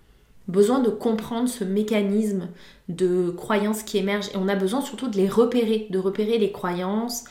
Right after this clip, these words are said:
de les voir émerger, arriver en conscience, et cetera, et cetera. Ça, je suis tout à fait d'accord. On a besoin parfois d'aller faire des nettoyages dans l'inconscient. Mais là encore, c'est pareil, on n'est pas obligé d'arriver avec une intention particulière, avec un sujet particulier,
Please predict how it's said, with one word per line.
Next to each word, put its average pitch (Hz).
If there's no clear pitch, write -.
de 185
les 196
voir 240
émerger, 208
arriver 190
en 214
conscience, 196
et -
cetera, 180
et 190
cetera. 170
Ça, 208
je -
suis -
tout -
à 196
fait 196
d'accord. 170
On 214
a 233
besoin 220
parfois 247
d'aller 196
faire 233
des 208
nettoyages 196
dans 180
l'inconscient. 214
Mais 196
là 196
encore, 226
c'est -
pareil, 190
on 196
n'est 190
pas 214
obligé 208
d'arriver 196
avec 196
une 185
intention 202
particulière, 190
avec 185
un 175
sujet 214
particulier, 185